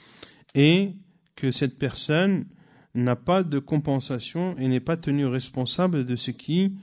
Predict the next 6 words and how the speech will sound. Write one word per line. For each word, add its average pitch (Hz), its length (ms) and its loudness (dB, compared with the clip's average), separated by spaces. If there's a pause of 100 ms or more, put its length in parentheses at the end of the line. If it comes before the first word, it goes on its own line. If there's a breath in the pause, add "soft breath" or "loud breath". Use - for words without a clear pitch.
(480 loud breath)
euh, 120 500 2 (300)
pourrait 151 640 2
être 139 320 0
causé 151 560 2
comme 147 260 0
préjudice. 123 960 -4